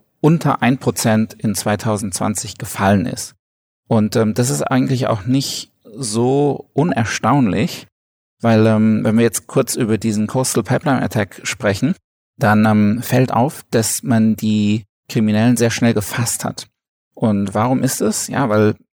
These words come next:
es gibt eben mittlerweile Technologien, zum Beispiel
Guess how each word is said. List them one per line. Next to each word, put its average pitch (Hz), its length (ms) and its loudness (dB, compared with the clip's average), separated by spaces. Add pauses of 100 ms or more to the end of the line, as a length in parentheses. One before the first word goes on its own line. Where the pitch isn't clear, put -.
(140)
es - 160 -8
gibt 143 180 -2
eben 120 160 2
mittlerweile 123 600 0
Technologien, 113 1000 -2
zum 107 140 -4
Beispiel 110 440 0